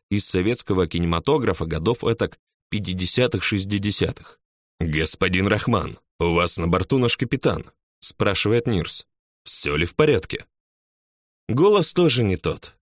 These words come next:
Он показался мне незнакомым, когда первый раз прозвучал в системе ближней связи. И в этот раз тоже кажется таковым.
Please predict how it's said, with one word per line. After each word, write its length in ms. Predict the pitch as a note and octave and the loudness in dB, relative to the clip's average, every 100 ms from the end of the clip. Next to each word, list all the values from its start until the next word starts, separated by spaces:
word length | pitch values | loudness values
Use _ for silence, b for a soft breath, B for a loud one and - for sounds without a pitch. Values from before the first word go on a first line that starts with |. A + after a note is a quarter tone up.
| _ - | _ -4
Он 160 | F#2 | -2
показался 600 | F#2+ F2 F#2 G#2 G#2 - | 0 0 0 2 0 0
мне 140 | G#2 A2 | 0 0
незнакомым, 760 | G#2+ F#2 G2+ G2+ C3+ B2+ F#2+ | 0 0 -2 0 0 0 0
когда 280 | F#2 F2 F2 | -2 0 0
первый 300 | G2 F#2 F#2 | 2 2 2
раз 180 | G2 - | 2 0
прозвучал 540 | F2 E2 F2+ - F#2+ | -4 -2 -2 0 0
в 80 | - | 0
системе 420 | F2+ - A2 F#2 | -4 -2 0 0
ближней 380 | F2 F#2 F#2 G2 | 0 0 0 -2
связи. 460 | A2 G#2 D#2 D2 - _ _ _ _ - | 0 0 0 -6 -14 _ _ _ _ -6
И 140 | A2 | -2
в 80 | G2 | 2
этот 300 | G3 G3 E3 | 2 2 2
раз 260 | E3 D#3 - | 2 2 2
тоже 300 | D#3 B2 A#2 | 2 2 0
кажется 480 | A#2+ A2+ G#2 - | 2 2 0 -2
таковым. 560 | F2+ F2+ E2+ D#2 C2 | -4 -2 -2 -2 -6